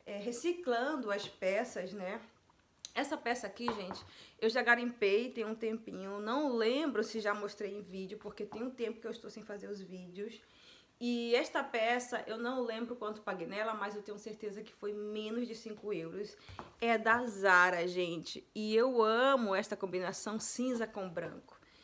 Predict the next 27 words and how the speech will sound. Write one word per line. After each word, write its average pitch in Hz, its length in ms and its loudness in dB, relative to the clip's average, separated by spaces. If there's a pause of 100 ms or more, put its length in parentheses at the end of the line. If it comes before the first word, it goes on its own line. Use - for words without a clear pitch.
(140)
né? 190 340 -4 (440)
Ainda 196 340 -2
não 202 200 -4
está 214 260 -4
frio, 202 340 -6
mas 247 200 -6
o 220 60 -6
frio 214 180 -12
já 208 100 -10
está 185 220 -12
chegando. 202 680 -6
Então, 220 320 -6
foi 247 300 -2
uma 247 360 -2
ótima 247 400 0
aquisição. 208 640 -8 (360)
Foi 226 240 2
um 254 100 2
super 269 580 -2
achado, 185 560 -6 (120)
tá? 240 280 -6 (1080)
Gente, 233 380 -4
uma 226 240 -4
peça 208 360 -4
que 208 160 -12
foi, 190 300 -6
assim, - 300 -6